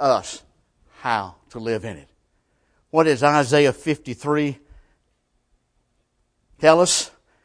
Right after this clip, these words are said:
"He was despised and rejected by men."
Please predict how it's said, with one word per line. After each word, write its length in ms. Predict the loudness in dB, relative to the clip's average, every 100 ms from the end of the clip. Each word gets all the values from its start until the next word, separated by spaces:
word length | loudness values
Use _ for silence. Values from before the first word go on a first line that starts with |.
| _
"He 140 | -2 0
was 220 | 2 0
despised 840 | -4 0 4 6 6 4 4 -2 -4
and 240 | -4 -2
rejected 720 | -4 -2 0 0 -2 -8 0
by 240 | 2 2 0
men." 480 | -4 -6 -8 -12